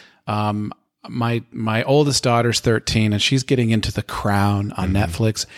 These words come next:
Speaker 1: And I watched a couple episodes, and it's, it's pretty dang good. But Downton Abbey, I'm like, "Uh, you know, uh, eventually I'll get to it." And I'm just not gonna go and watch a movie without watching the T V series that introduces the characters.
Speaker 2: Yeah, it wouldn't make any sense.
Speaker 1: No.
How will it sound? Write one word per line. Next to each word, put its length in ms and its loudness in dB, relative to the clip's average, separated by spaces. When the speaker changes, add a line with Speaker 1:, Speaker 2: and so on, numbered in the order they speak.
Speaker 1:
And 80 4
I 60 6
watched 360 2
a 40 -4
couple 340 -4
episodes, 460 -2
and 100 2
it's, 160 -2
it's 240 0
pretty 280 2
dang 300 2
good. 320 2
But 140 -2
Downton 360 4
Abbey, 480 4
I'm 180 -2
like, 360 2
"Uh, 240 2
you 140 0
know, 320 2
uh, 200 -2
eventually 680 2
I'll 140 0
get 240 -2
to 220 2
it." 180 2
And 120 4
I'm 120 4
just 200 0
not 160 2
gonna 160 0
go 180 0
and 140 0
watch 320 0
a 20 0
movie 320 0
without 340 -2
watching 320 -4
the 80 -8
T 200 -4
V 120 -6
series 680 -2
that 200 -8
introduces 600 -4
the 100 -14
characters. 500 0
Speaker 2:
Yeah, 80 4
it 80 6
wouldn't 200 4
make 200 0
any 160 -2
sense. 380 -6
Speaker 1:
No. 460 -2